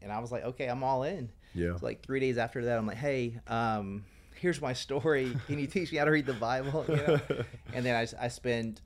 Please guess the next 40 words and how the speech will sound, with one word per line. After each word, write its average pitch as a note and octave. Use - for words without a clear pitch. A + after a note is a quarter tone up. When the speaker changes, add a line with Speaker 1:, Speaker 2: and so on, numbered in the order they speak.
Speaker 1:
you A2+
know, G2+
uh, A#2
about C3+
three C3
years, G#2
I A2+
was G#2
spending A2
fifteen A#2
to G#2+
twenty G#2+
hours G#2
a G#2
week G#2
with G2+
this G#2
guy, G2+
and G2+
he G#2
taught F#2+
me A#2
how A2
to G#2+
read G#2+
the G2+
Bible. A2
And, F2+
Speaker 2:
Wow. E2
Speaker 1:
uh, A#2
like, G2+
next A#2
thing A#2+
I A#2
know, A#2
like, G#2
we're G#2+
going A#2+
through, A2+
like, G#2